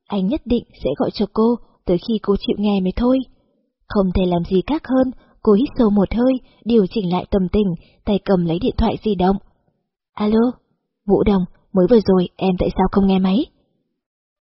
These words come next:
Phó Kỳ Tu khẩu khí rõ ràng, mang theo lo lắng cùng bất mãn. "Tối hôm qua, anh cũng đã cảm giác được cô cố ý tránh anh. Trải qua một đêm nghỉ ngơi mới quyết định gọi điện cho cô, không nghĩ tới phải gọi nhiều lần cô mới nhấc máy."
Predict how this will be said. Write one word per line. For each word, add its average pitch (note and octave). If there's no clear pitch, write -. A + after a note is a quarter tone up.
Phó A3
Kỳ A#3+
Tu G3
khẩu F#3+
khí F3+
rõ G#3
ràng, B3
mang G3
theo F#3+
lo G3
lắng F#3
cùng A#3+
bất C4+
mãn. A#3+
"Tối F3+
hôm A3+
qua, A3+
anh F#3
cũng G3
đã -
cảm A3+
giác D4+
được A3
cô G3
cố F3+
ý -
tránh F3+
anh. C4
Trải A3+
qua F3+
một F3
đêm F#3+
nghỉ F#3+
ngơi A#3
mới F#3
quyết D#4+
định C#4+
gọi F#3
điện G#3
cho G#3
cô, A#3+
không F#3
nghĩ F3
tới G3
phải B3+
gọi G#3
nhiều G3+
lần F3
cô G3
mới F#3
nhấc D4+
máy." A3